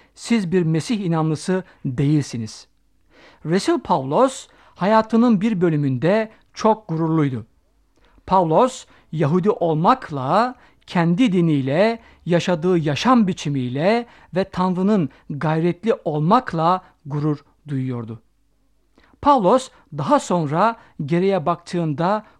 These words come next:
gurur duymuş olduğu bütün bu şeyleri kayıp ve sürpüntü olarak görecekti.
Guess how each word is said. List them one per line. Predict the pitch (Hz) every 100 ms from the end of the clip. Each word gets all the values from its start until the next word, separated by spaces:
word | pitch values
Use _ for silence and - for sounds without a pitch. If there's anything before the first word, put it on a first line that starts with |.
| _
gurur | 139 156 240 233
duymuş | 180 165 151
olduğu | 160 151 135 147 135
bütün | 139 _ - 285 269 208
bu | 170
şeyleri | - 151 143 143 208 240 240 - _
kayıp | - 156 208 277 - - _ _ _
ve | 139 151 147 _ _
sürpüntü | - - 143 - 147 143 143 135 _ _
olarak | - 131 131 127 - _
görecekti. | 127 120 120 - 113